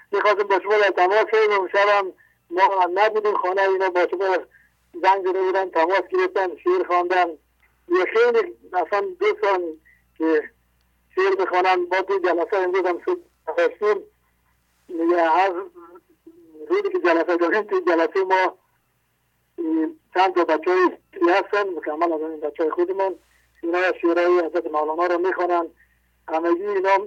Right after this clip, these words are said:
انشالله به زودی با شما تماس می‌شن. میگه ماشاءالله، این برنامهٔ گنج حضور شما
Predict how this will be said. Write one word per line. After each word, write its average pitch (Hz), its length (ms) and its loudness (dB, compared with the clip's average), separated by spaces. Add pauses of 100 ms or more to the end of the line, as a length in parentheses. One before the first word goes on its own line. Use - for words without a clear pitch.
انشالله 294 520 0 (840)
به 226 160 -2
زودی 165 180 -2 (240)
با 160 140 2
شما 180 180 -2
تماس 175 580 -2
می‌شن. 170 320 -2 (540)
میگه 180 240 0
ماشاءالله، 185 420 0
این 220 160 2
برنامهٔ 190 460 0
گنج 185 280 0
حضور 180 380 0
شما 185 320 -2